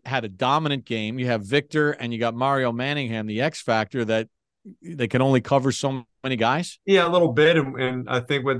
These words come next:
Speaker 2: you know, what, what's, what was happening is we had hit a couple, um, kinda shots i-, in the zones on the sidelines. We hit Victor on one, we hit Akeem on a couple corner routes. And so,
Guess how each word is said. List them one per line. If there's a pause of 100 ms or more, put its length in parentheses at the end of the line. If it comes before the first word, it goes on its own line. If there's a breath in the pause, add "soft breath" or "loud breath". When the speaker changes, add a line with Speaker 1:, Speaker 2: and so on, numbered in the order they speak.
(200)
Speaker 2:
you
know,
what,
what's,
what
was
happening
is
we
had
hit
a
couple, (380)
um,
kinda
shots (140)
i-,
in
the
zones
on
the
sidelines.
We
hit
Victor
on
one,
we
hit
Akeem
on
a
couple
corner
routes.
And
so,